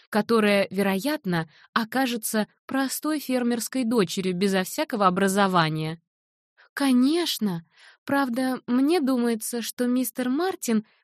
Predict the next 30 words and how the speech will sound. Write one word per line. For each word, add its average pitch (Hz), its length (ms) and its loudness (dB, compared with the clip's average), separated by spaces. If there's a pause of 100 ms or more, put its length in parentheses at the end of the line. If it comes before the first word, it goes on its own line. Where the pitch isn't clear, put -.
(100)
подыщет 247 600 -2
себе 226 320 -4
образованную 240 1000 0
девушку 190 640 -4 (440)
и 262 160 6
хорошо 240 460 -2
воспитанную. 233 840 0 (360)
Хотя 233 520 -2
с - 140 -6
вашим 262 400 0
мнением 226 380 2
я 226 140 2
не 226 140 0
спорю 339 480 -4 (260)
и, 240 100 0
конечно 240 600 0
же, 220 120 -2
не 226 140 2
стану 254 420 -2
знакомиться 220 680 -2
с - 120 -12
ней. 202 280 -4 (320)
Я 233 220 2
очень 247 360 0
уважаю 220 680 0
обеих 220 460 -2
мисс 247 320 -2
Мартин, 202 520 -2 (240)
особенно 330 600 0
Элизабет, 202 560 0